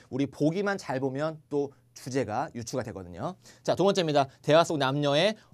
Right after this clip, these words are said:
어투나 태도를 주의해라. 음, 아무래도 조금 문장들이 길어지다 보니까 이런 태도 관련, 또 어휘 관련, 이런 문제들, 어투 관련 문제가 많이 나오거든요. 그런 것들 여러분들이 체크하는 그런 요령들을 우리가 강의 속에서 배우도록 할 겁니다. 세 번째입니다.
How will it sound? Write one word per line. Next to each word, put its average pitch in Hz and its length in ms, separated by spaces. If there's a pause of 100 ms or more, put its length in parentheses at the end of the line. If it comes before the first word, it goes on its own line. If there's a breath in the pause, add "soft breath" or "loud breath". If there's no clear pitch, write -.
어투나 117 720 (140)
태도를 190 640
주의해라. 95 680 (360)
음, 120 260 (180 loud breath)
아무래도 156 380
조금 170 240
문장들이 151 440
길어지다 151 440
보니까 113 460 (220 soft breath)
이런 131 260
태도 277 340
관련, 151 320 (200)
또 160 220 (140 soft breath)
어휘 170 380
관련, 135 400
이런 135 160
문제들, 123 360
어투 135 300
관련 226 220
문제가 151 240
많이 107 160
나오거든요. 113 500 (160 soft breath)
그런 131 180
것들 131 280
여러분들이 110 400
체크하는 190 520 (220)
그런 110 240
요령들을 117 520 (160 soft breath)
우리가 90 220
강의 131 280
속에서 131 460
배우도록 117 340
할 135 80
겁니다. 101 340 (220 soft breath)
세 214 100
번째입니다. 170 440